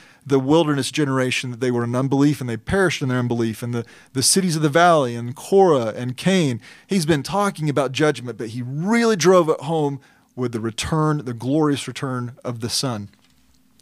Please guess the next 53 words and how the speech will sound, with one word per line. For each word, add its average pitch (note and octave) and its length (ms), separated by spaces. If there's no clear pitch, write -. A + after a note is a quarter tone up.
And B2+ 160
these D#3+ 180
engagements D#3 540
of B2 100
Christ's C#3 260
glorious D3 360
return D#3 240
and C#3 120
judgment, B2+ 440
both F#3 460
times, E3+ 460
again, C3+ 460
were B2 140
followed F3 440
by B2+ 120
the A#2 120
best E3 720
that C#3 120
these C#3+ 180
offenders D3+ 440
can C#3 160
offer C#3+ 520
in B2 120
their A#2+ 120
carnal G3 400
unbelief C3+ 400
and B2 200
malice B2+ 360
hearts. - 320
The D3 140
best F#3+ 520
they F#3 120
can E3+ 140
do, D3 80
the C#3 100
best G3+ 420
response. D#3+ 540
So C3 100
sometimes D#3+ 340
we D3 60
walk D3+ 300
away C#3+ 160
from C3+ 140
things C#3+ 240
and B2 180
think, B2+ 240
like, A2 180
"Oh, F2+ 60
I G2+ 140
should - 180
have - 100
said A#2 220
that." B2+ 320